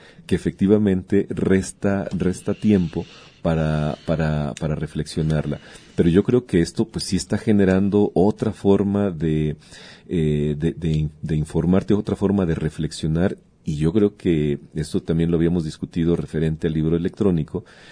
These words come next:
Yo creo que, que te, que te va a implicar otras formas de,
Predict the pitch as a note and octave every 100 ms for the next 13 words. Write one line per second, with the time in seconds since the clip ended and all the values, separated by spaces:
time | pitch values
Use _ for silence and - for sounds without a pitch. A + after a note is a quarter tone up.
0 | - - - F2+ - G2+ - G#2 F#2+ F2+
1 | - - E2 D#2+ D#2+ D#2+ F2+ D2+ E2 F2
2 | E2 G2 G2+ G2 - F#2+ G#2 - G2+ -
3 | G#2+ - G2+ G2+ G#2 G#2+ A2 - - E2+
4 | E2 D2+ D2+ D2+